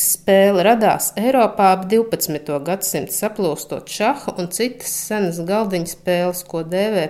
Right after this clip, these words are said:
par alkerki tradīcijām. Dambrete spēlēja uz šaha galdiņa ar apaļām ripiņām. Rīgā uziets diezgan liels skaits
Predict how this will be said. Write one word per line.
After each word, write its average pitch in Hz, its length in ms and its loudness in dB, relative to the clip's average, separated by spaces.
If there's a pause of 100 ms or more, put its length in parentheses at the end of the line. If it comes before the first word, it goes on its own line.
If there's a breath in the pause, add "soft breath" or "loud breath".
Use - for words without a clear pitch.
par 156 200 -6
alkerki 165 800 -4
tradīcijām. 143 1040 -6 (540 soft breath)
Dambrete 247 500 2
spēlēja 208 640 0
uz - 100 -10
šaha - 480 -4
galdiņa 214 560 2
ar 190 80 0
apaļām 175 560 0
ripiņām. 139 680 -4 (840 soft breath)
Rīgā 214 480 4
uziets 170 480 -2
diezgan 190 400 0
liels 220 320 0
skaits - 540 -2